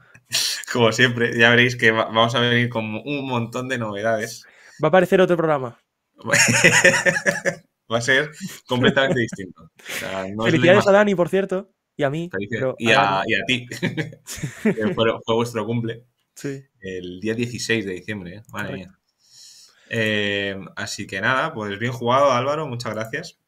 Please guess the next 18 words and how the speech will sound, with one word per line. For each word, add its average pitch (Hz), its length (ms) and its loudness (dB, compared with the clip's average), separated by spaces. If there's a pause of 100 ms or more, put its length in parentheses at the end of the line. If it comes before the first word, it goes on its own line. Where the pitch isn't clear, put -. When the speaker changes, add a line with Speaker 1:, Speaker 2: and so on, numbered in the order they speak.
Speaker 2:
Bien 180 140 0
jugado, 190 300 4
Mario, 180 260 0
gracias 156 240 -8
a 175 80 -2
ti 175 80 -2
y 196 120 0
Speaker 1:
Gracias 196 340 4
Speaker 2:
perdón 175 200 4
a 180 60 2
Speaker 1:
a, - 20 -2
Speaker 2:
todos. 170 460 -2 (240)
Speaker 1:
perdón 110 300 -2
a 113 100 0
todos, 135 560 -6
eh, 101 500 -10
gracias 113 400 -4
Frixen 113 600 -6